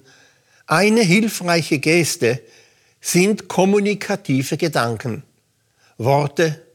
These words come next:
und Taten, die auch Gott erreichen. Und etwas weiter unten lesen wir dazu, Gott ist alles in allem.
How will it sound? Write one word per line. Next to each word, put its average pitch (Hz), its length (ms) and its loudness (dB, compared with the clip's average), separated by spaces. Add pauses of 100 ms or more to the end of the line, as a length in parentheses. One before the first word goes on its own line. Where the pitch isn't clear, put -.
(220)
und 180 260 -2
Taten, 104 500 -2 (840)
die 104 180 -6
auch 135 300 -4
Gott 208 260 -2
erreichen. 101 640 -4 (1120)
Und 147 220 2
etwas 156 320 0
weiter 143 320 2
unten 202 420 2
lesen 135 380 2
wir 139 120 2
dazu, 131 520 0 (800)
Gott 160 320 2
ist - 420 -2
alles 147 460 2
in 208 200 0
allem. 117 460 -2